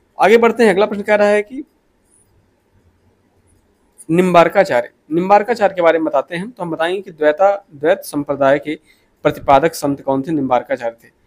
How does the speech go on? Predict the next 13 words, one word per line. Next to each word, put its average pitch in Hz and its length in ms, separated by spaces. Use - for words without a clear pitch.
द्वैताद्वैत 160 520
जो 165 100
संप्रदाय 143 680
था 185 120
या 190 100
द्वैताद्वैत 160 400
जो 160 80
दर्शन 147 400
था 185 100
उसके 165 200
प्रतिपादक 156 380
संत 156 300
निम्बारकाचार्य 131 580